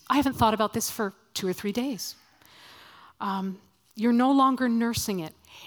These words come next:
It's become a part of you that you will never forget, but through cooperating with God,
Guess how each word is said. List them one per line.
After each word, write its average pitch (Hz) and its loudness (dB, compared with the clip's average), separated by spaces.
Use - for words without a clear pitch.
It's 269 2
become 277 4
a 302 6
part 262 2
of 233 0
you 254 4
that 233 0
you 220 -2
will 214 0
never 208 -2
forget, 226 -4
but 208 -4
through 254 -2
cooperating 247 0
with 247 -4
God, 180 -6